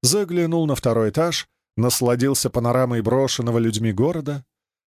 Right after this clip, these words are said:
после чего спустился обратно и выбрался на улицу.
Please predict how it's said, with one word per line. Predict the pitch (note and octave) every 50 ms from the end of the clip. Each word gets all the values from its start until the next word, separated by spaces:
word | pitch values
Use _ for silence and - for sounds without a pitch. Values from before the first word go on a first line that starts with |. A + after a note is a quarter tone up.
| _ _
после | - G3 G#3+ - - - E3+ D#3+
чего | D#3 - - D3 C3+ D3
спустился | C#3 - - C3 - - - B2 A2 - - A2 G2
обратно | F#2+ A2+ D#3 F3+ F3 - D#3+ D#3 D3
и | C#3
выбрался | B2 A#2 C#3 C#3+ A#2+ C3 B2+ A#2+ - - B2
на | A#2 A#2
улицу. | A#2 G#2+ F#2+ D#2 C#2 C2 - - - A1 G1+ -